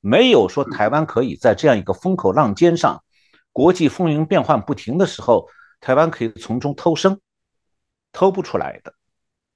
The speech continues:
台湾要和国际社会共同来维-，为这个维护国际秩序，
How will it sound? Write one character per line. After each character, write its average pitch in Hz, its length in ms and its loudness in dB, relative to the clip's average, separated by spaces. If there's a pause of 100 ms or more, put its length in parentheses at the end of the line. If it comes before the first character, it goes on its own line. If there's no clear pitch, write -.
(260)
台 131 160 0
湾 151 160 2
要 156 120 4
和 117 140 -2
国 104 160 -6
际 117 140 -10
社 113 160 -4
会 104 180 -4 (460)
共 123 260 4
同 90 380 -8 (420)
来 113 140 4 (240)
维-， 95 280 -2 (300)
为 101 80 -8
这 92 80 -8
个 92 120 0
维 92 200 4
护 139 160 -2
国 110 160 2
际 - 180 0
秩 147 200 -4
序， - 200 -18